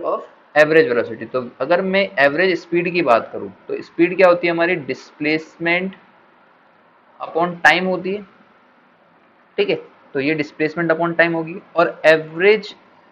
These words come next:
velocity की बात करें, क्या average velocity, तो वो हमारी होती है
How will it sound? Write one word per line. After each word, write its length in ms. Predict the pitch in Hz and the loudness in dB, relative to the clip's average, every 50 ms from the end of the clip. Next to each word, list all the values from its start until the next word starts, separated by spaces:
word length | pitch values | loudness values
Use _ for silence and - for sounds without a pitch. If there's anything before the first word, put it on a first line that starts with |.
| _ - | _ -14
velocity 640 | 123 120 131 131 143 165 175 - 196 185 - 196 | -4 2 4 4 4 4 2 0 -4 -2 -2 0
की 120 | 180 185 170 | 0 0 2
बात 320 | 131 123 113 107 - - - | 2 2 2 2 0 -4 -12
करें, 180 | - 110 104 101 - - | -12 -10 -10 -10 -6 0
क्या 220 | 151 165 190 - - - | 0 0 0 0 0 -2
average 340 | 135 131 131 147 160 156 | -2 0 0 0 0 0
velocity, 460 | 139 139 127 123 120 - 113 - 117 113 | 0 0 0 0 -2 -4 -10 -10 -10 -10
तो 160 | - 127 127 | -8 -8 -4
वो 140 | 139 156 160 | 0 0 2
हमारी 280 | 156 156 156 156 160 | 2 2 2 2 2
होती 280 | 165 156 156 - - 185 | 0 -2 -2 -4 -2 0
है 100 | 196 | 0